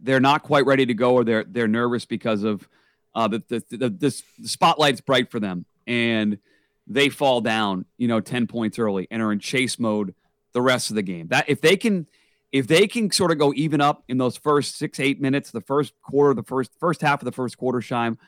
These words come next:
I'll feel a lot better. If they're down double digits early and have to shoot their way out of it, I,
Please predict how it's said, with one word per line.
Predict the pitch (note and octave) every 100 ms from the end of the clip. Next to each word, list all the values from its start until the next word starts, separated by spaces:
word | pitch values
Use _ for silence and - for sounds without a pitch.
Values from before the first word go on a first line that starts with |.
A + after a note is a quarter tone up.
| _ _ _ -
I'll | D#3+ D3+
feel | E3+ D3
a |
lot | C3+ C3 -
better. | A#2+ A#2 -
If | B2 G2+
they're | D#3+
down | C#3+ C#3 C#3+ C#3
double | C3+ B2
digits | B2+ B2 -
early | B2 B2 A#2
and |
have | A#2 -
to | G2
shoot | - - C#3+ C#3
their | A#2+
way | A2 G#2
out | G#2
of | G2+
it, | G#2 - _ _ _ _ -
I, | G#2+